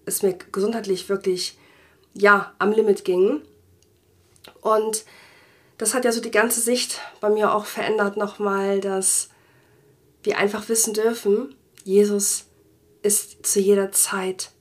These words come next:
bei uns. Ob wir ihn nun hören oder spüren oder auch nicht, ist er bei uns, weil er zu mir gesagt hat,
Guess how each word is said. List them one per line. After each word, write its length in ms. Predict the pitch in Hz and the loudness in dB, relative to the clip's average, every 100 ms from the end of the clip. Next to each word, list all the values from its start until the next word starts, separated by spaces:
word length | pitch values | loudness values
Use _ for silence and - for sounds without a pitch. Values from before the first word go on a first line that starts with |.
| _ - | _ -6
bei 240 | 190 175 | -4 -4
uns. 480 | 175 180 - - - - - - - | -6 -2 -2 -2 -6 -20 -20 -16 -4
Ob 180 | 196 214 | -2 0
wir 80 | |
ihn 80 | 208 | 0
nun 260 | 208 202 202 | 2 0 2
hören 460 | 240 247 233 220 | 4 4 4 -2
oder 240 | 214 196 196 | -2 -8 -10
spüren 640 | - - 247 247 226 208 | -10 -4 0 2 2 2
oder 240 | - 180 | 0 -8
auch 100 | - | -6
nicht, 560 | 226 220 220 - - - - - - _ - | 2 6 4 2 -12 -14 -20 -20 -20 _ -2
ist 200 | 202 196 | -2 -2
er 80 | |
bei 220 | 175 190 180 | -4 -2 0
uns, 480 | 180 214 - - - _ _ _ _ | -2 0 -2 -4 -8 _ _ _ _
weil 160 | 185 180 | -4 -2
er 360 | 180 185 180 | -2 -2 -2
zu 160 | - 202 | 0 4
mir 100 | 196 | 4
gesagt 420 | 208 220 208 208 | 2 0 -2 -4
hat, 380 | 180 190 - | -10 -8 -10